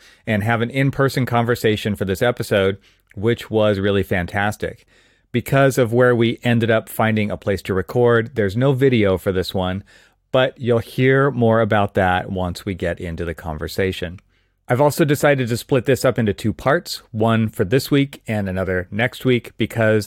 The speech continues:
that way I think there's a better chance you'll get the whole picture. It's literally peppered with little golden advice nuggets throughout and has become one of my favorite episodes I've ever done. In part one, we discuss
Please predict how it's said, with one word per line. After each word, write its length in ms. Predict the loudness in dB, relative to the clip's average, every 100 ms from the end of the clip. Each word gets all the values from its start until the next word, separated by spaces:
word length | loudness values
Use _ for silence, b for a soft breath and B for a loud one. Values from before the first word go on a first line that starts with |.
| -4
that 260 | -4 0
way 240 | 2 2 2
I 80 | -4
think 240 | -4 -2
there's 160 | 0 0
a 60 | 0
better 300 | 0 0 0
chance 460 | 0 0 0 -4
you'll 460 | -6 0 4 4 4
get 340 | 2 0 0
the 80 | -4
whole 340 | 0 2 2
picture. 520 | 0 -4 -6 -8 -12 b b b b
It's 220 | -4 0
literally 500 | 2 4 4 4 2
peppered 580 | 0 -2 2 4 2 2
with 180 | -2 0
little 240 | 2 2
golden 420 | 4 4 2 0
advice 500 | 0 -2 0 0 0
nuggets 380 | 0 0 0 -4
throughout 560 | -2 2 2 2 0 -6 B B -4
and 260 | 0 2 2
has 180 | 0
become 380 | 0 -4 -2 0
one 140 | 0 0
of 100 | -2
my 160 | -2
favorite 640 | -4 -4 0 0 2 0 0
episodes 640 | -4 -2 -2 2 2 2 0
I've 220 | -2 -4
ever 460 | -4 0 0 0 -6 -6
done. 380 | -2 -2 -4 -10 b b b -2
In 180 | -2
part 260 | 0 0 2
one, 440 | 4 4 4 2
we 100 | 0
discuss 560 | 0 -2 -2 -2 -2 -2